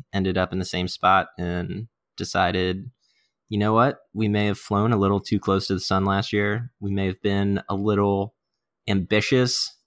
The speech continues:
in, in what we were attempting to do. And there may be some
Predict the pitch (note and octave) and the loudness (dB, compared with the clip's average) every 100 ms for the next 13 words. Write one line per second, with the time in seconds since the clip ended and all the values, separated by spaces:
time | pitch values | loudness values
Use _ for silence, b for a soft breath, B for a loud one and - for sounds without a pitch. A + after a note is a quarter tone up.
0 | _ G2+ G2 G2 G2+ G2 G2+ - G#2 G2+ | _ -2 0 0 0 0 -2 -4 0 0
1 | G2 G2+ F#2+ F#2+ G2 F#2+ F2+ - - - | 2 2 2 0 -2 -2 -4 -6 -12 -2
2 | F#2+ A2+ C#3+ D#3 _ - F#2+ F#2 F#2 F#2 | 2 2 2 -2 _ -4 -2 -2 -2 -4
3 | F2+ - _ _ _ _ _ - G2 G2 | -6 -14 _ _ _ _ _ -4 0 2
4 | G2+ G2 G#2 G2+ - G2 F2+ F2+ E2+ | 2 2 2 2 2 0 0 -2 -4